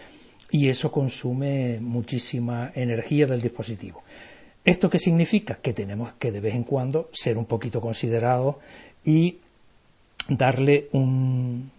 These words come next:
una re-, una revisión de qué podemos hacer para mejorarlo.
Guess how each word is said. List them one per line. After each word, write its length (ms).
una 220
re-, 760
una 380
revisión 640
de 160
qué 260
podemos 400
hacer 280
para 180
mejorarlo. 540